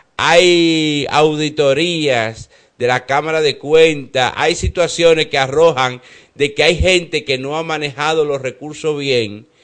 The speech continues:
también se debe también actuar en ese sentido. Porque en cierto modo, en cierto modo no, eso es robo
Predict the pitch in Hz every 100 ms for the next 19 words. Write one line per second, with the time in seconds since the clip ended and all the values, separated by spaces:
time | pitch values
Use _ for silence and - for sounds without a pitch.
0 | _ _ _ 170 175 170 170 180 185 180
1 | 165 143 143 131 139 147 147 143 135 123
2 | 131 127 113 - 135 147 139 113 107 110
3 | 110 107 92 - 90 82 73 50 _ _
4 | _ _ _ - 175 185 165 156 - 160
5 | 156 165 160 151 139 127 117 110 123 -
6 | _ 107 - 117 143 143 143 139 147 143
7 | _ _ - - 151 - 147 156 160 -
8 | _ 98 101 107 135 143 123 101 85